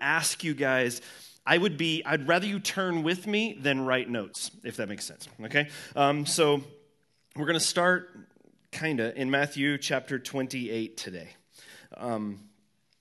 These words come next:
let me just open up in a quick word of prayer, 'cause we have a lot of places to cover.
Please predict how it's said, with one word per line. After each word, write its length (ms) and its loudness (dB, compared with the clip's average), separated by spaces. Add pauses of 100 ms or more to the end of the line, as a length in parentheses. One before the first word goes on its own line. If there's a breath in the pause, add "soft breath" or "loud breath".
(180)
let 120 -2
me 80 0
just 160 -4
open 180 0
up 100 -2
in 100 -4
a 40 -8
quick 300 -10
word 100 -4
of 160 -12
prayer, 380 -6
'cause 160 -12
we 140 -4
have 160 -4
a 60 -10
lot 1300 -8
of 100 -14
places 440 -12
to 80 -14
cover. 280 -14